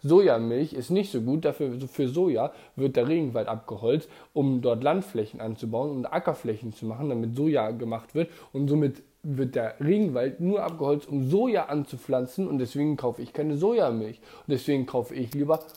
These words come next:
Mandelreis oder Reis, Reisdrink oder, ähm, nur Mandelmilch oder andere Sachen. Deswegen gibt es da auch verschiedene Sachen. Also nur Soja ist natürlich auch nicht so schön. Ja, aber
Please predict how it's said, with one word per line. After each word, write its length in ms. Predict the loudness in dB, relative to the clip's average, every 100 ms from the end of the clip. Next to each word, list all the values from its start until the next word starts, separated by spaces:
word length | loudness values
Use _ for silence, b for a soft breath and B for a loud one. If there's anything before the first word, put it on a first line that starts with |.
| -10
Mandelreis 920 | 2 4 4 4 2 2 0 -2 -10 -20 _ 0
oder 320 | 2 4 2
Reis, 380 | 0 0 -2 -10
Reisdrink 840 | -8 -6 -2 -2 -2 -4 -4 -4 -4
oder, 280 | -4 -4 -8 B B -8
ähm, 340 | -4 -2 -4 -6 -2
nur 300 | 4 6 6
Mandelmilch 800 | 4 0 0 0 -2 -6 -8
oder 480 | -2 2 2 0 -6 _ _ _ _ -8 0
andere 420 | 2 2 2 0
Sachen. 320 | -2 -6 -10 B B
Deswegen 320 | -2 0 2 0
gibt 160 | -4
es 120 | -6
da 200 | -2 0
auch 140 | 0 0
verschiedene 540 | -2 -4 -4 -2 -2
Sachen. 340 | -2 -2 -4 -6
Also 220 | -6 -6 -8 B B
nur 260 | 2 4
Soja 320 | 4 4 4 2
ist 100 | 0
natürlich 320 | -6 -6 -6
auch 220 | -4 -4
nicht 220 | -4 -8
so 180 | -8 -10
schön. 400 | -8 -6 -6 -8 -14 b b b
Ja, 160 | -8 -6
aber 400 | -4 -2 -4